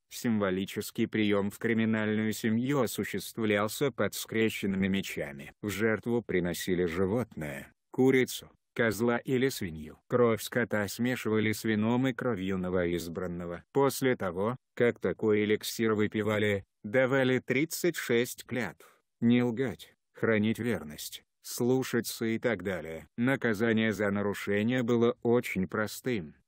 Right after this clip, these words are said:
Смерть. Вместе с посвящением появился и жёсткий иерархический порядок. Правда, он действует не в каждой группе. Некоторые банды действуют отдельно и независимо.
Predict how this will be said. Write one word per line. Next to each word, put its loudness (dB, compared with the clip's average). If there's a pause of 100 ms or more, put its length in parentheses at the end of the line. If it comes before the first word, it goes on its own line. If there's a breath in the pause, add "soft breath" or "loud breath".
(120)
Смерть. -8
Вместе 2
с -6
посвящением -2
появился -2
и 2
жёсткий -2
иерархический -2
порядок. -4 (100)
Правда, 0 (180)
он 0
действует 0
не 4
в -10
каждой 0
группе. -6 (320)
Некоторые 4
банды 0
действуют 0
отдельно 0
и 2
независимо. 0